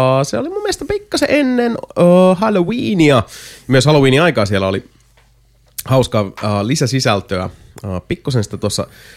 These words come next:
striimailinkin, ja, ja tota, ö, koska tää on tämmönen pienen, e, pikku, pikku, piskuisen studion kehittämä peli, niin tuli kaikkia hienoja uusia visuaalisia päivityksiä, jotka kyykyttivät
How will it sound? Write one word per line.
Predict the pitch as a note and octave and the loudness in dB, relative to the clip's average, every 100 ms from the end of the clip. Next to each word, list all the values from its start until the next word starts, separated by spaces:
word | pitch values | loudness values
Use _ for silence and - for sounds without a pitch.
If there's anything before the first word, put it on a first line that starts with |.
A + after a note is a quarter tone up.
| _ | _
striimailinkin, | - F#3 G3 C3 A#2 A2+ A2 A2 | -4 0 2 2 2 0 -2 0
ja, | G#2+ G#2 | 0 0
ja | F2 G2+ | 0 -4
tota, | - G2 - G2+ G2 - G#2 G2 | -4 -6 -2 -2 -2 -4 -4 -2
ö, | |
koska | G2 G#2 G2+ | -4 -6 -4
tää | G2 | -4
on | G2+ | -2
tämmönen | G#2+ A#2 A#2 A2+ - - _ | -2 -2 -2 -4 -8 -20 _
pienen, | C3 C3 A#2 G#2+ F#2 - - | 0 2 2 -2 -6 -12 -14
e, | G2 - - _ _ | -8 -8 -10 _ _
pikku, | - C5+ C5 - G4 | -16 -16 -18 -4 -2
pikku, | F#4 - | -2 -4
piskuisen | G#3 - D#3 C#3 | -6 -2 0 0
studion | B2 C3+ A#2+ G#2+ G2 - | 0 -2 0 -2 -4 -10
kehittämä | - G2+ - G2+ F#2+ - - - - - | -6 -4 -4 -6 -6 -12 -20 -20 -20 -4
peli, | A#2 A2 | 0 0
niin | G2+ G2+ F#2+ C2 D2 - | 0 -2 -4 -10 -16 -10
tuli | A2+ | -6
kaikkia | G2+ G2+ G#2+ | -4 -4 -2
hienoja | G2+ F#3 B2+ | 2 2 4
uusia | B2 A#2+ G#2+ G#2 | 2 2 2 0
visuaalisia | A#2+ A#2+ G2+ G2 | 0 0 0 -2
päivityksiä, | F2+ G2+ F#2+ F#2+ G2+ | -2 -2 -4 -6 -6
jotka | F#2 F#2 | -6 -10
kyykyttivät | - E3+ A2+ - G2+ F#2+ - | 0 2 2 -2 -4 -4 -8